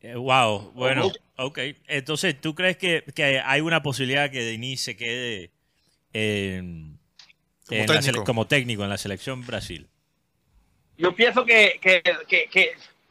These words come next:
Speaker 2: va a depender mucho también de los resultados. Claro que ahora mismo el resultado está pesando mucho porque, ¿sabes? Brasilero no le gusta perder, es la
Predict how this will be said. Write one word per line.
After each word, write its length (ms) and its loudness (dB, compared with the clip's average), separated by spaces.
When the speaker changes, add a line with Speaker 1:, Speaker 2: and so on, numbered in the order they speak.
Speaker 2:
va 80 8
a 60 8
depender 340 6
mucho 320 4
también 240 4
de 60 8
los 120 8
resultados. 480 4
Claro 260 6
que 100 6
ahora 220 8
mismo 320 6
el 100 4
resultado 680 2
está 220 0
pesando 400 0
mucho 360 -4
porque, 280 -2
¿sabes? 300 2
Brasilero 440 4
no 120 0
le 80 2
gusta 260 2
perder, 360 2
es 80 2
la 100 4